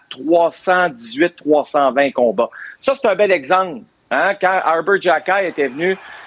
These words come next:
à la défense d'un coéquipier, on lui avait donné justement un cinq, un deux et un dix. Euh, Josh Anderson, un peu la même chose, lui était arrivé, euh, la, il y a deux semaines à peu près à, euh, du côté de, de Tampa. C'est pas lui qui avait obtenu la pénalité, évidemment,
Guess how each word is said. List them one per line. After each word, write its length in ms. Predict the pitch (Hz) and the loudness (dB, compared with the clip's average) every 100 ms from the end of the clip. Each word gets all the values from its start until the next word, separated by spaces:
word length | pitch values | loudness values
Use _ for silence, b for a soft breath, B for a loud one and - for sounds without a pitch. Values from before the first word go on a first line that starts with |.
| B | B
à 100 | 113 | -4
la 100 | 131 | -2
défense 420 | 143 147 175 175 151 | -2 -2 0 0 2
d'un 160 | 147 | 0
coéquipier, 460 | 143 147 - - 233 | 2 0 -2 -2 -2
on 80 | 208 | 0
lui 280 | 170 165 - | -2 -4 -2
avait 280 | 147 165 180 | -2 0 2
donné 300 | 170 190 220 | 2 2 -2
justement 320 | - 160 156 190 160 | 0 0 2 2 2
un 160 | 139 | 0
cinq, 320 | 123 170 180 156 | 0 0 0 0
un 160 | 131 | 0
deux 220 | 123 175 156 | 2 2 4
et 80 | |
un 120 | 131 113 | 2 0
dix. 560 | - 135 - - - B B B B | 0 -2 -2 -6 -8 B B B B
Euh, 200 | 117 120 - | 0 0 0
Josh 280 | 175 175 196 | -2 0 0
Anderson, 720 | 175 175 156 202 214 185 123 | 2 2 2 2 2 -2 -8
un 60 | - | -4
peu 80 | 175 | 0
la 140 | 170 | 0
même 180 | 151 175 | 0 -4
chose, 400 | 143 196 196 123 | 0 0 0 0
lui 80 | 139 | 2
était 220 | 143 165 | 2 2
arrivé, 540 | 170 143 131 165 180 143 | 2 0 -2 0 2 2
euh, 80 | |
la, 320 | 123 120 113 104 - - - - | 2 0 0 -4 -8 -12 -16 -8
il 80 | |
y 20 | 104 | -2
a 20 | |
deux 160 | 123 | 0
semaines 280 | 117 147 143 | 0 0 0
à 40 | 117 | 0
peu 80 | |
près 200 | 110 120 | 0 0
à, 180 | 135 101 - B B B B - | 0 -2 -8 B B B B -4
euh, 60 | 113 | -4
du 120 | - | -2
côté 360 | 143 131 151 143 | 0 0 2 2
de, 300 | 120 110 90 87 _ - | 2 2 -2 -10 _ -10
de 180 | 110 120 | -2 -2
Tampa. 440 | 139 127 110 175 | 0 -2 0 0
C'est 180 | 180 143 | 0 -2
pas 120 | 143 | -2
lui 180 | 131 170 | -2 -2
qui 100 | 156 | 0
avait 140 | 123 | 2
obtenu 340 | 135 - 127 160 | 0 2 -2 2
la 140 | 135 | 2
pénalité, 480 | - 131 123 110 156 | 2 0 0 0 0
évidemment, 540 | 123 110 117 131 143 | 2 0 0 2 0